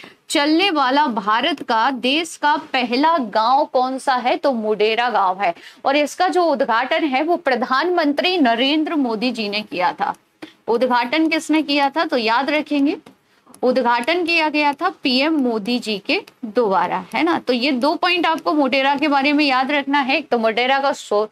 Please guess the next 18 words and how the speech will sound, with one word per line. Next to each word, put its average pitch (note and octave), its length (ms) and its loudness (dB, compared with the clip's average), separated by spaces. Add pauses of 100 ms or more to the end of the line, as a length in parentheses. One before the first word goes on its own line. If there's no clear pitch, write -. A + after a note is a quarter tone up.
(260)
सूर्य E4 440 0
मंदिर E4+ 420 0
जो A#3+ 200 2
कि C#4+ 360 0
यूनेस्को B3 520 0
की F4 160 -2
अस्थायी A#3+ 520 -2
सूची A#3 320 -6
में G#3+ 140 -4
शामिल A#3+ 400 0
हो D#4+ 120 2
चुका C4+ 320 -2
है, C4 180 0
और D#4 140 2
दूसरा A#3 440 0
ये F4 180 0
गांव A#3 420 0
आपको A#3+ 440 -2